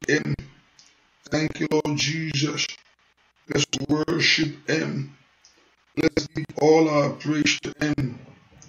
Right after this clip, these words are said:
Let's give all our praise to him.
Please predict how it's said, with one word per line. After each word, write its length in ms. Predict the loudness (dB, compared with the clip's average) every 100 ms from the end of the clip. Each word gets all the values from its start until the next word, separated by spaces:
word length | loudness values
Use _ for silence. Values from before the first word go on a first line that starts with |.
| -20 -20 _ -6
Let's 200 | 0 0
give 280 | 0 -6 -6 2
all 300 | 6 6 4 2
our 140 | 0
praise 380 | -2 0 0 0
to 120 | -4 -2
him. 420 | -2 -2 -4